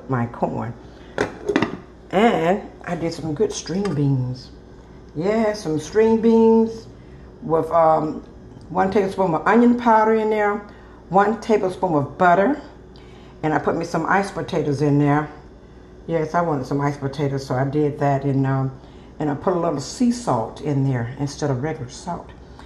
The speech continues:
I used some sea salt, and it smells so good with that onion powder in there, and black pe-, oh, and black pepper.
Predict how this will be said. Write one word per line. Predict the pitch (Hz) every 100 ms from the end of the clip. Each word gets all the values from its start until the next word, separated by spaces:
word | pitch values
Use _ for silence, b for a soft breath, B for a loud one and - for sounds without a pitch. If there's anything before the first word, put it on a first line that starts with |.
| B B
I | 135
used | 139 139
some | 139
sea | 135 202 190
salt, | - 131 123 - - B B B 143
and | 160
it |
smells | 135 156 151 156 135 -
so | 170 165
good | 147 160
with | 139 139
that | 139 -
onion | 165 165 147
powder | - 143 143
in | 131 135
there, | 135 135 131 B B B -
and | 143 135
black | 165 156 -
pe-, | -
oh, | 185 165
and | 143 131
black | 151 156
pepper. | - 156 - 190